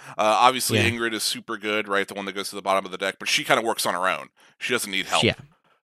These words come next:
Speaker 1: Uh,
Speaker 2: Yep.
Speaker 1: these two, though, Annalise and, uh, what's her name? Eleanor, they work really well together.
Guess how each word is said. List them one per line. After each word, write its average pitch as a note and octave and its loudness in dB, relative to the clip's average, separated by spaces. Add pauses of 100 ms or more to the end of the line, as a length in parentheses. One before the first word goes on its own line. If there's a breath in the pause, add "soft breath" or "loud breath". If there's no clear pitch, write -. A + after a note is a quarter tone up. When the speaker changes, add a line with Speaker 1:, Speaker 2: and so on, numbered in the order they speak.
Speaker 1:
Uh, F2 0
Speaker 2:
Yep. G#2+ 2
Speaker 1:
these G#2+ -6
two, G2+ -6
though, F#2 -4
Annalise F2+ -6
and, D#2+ -10 (920)
uh, C#2 -8
what's D#2+ -10
her A1 -16
name? A1 -18
Eleanor, F#2+ 0
they G2+ 0
work G#2 -2
really G2 -4
well D#2+ -4
together. - -12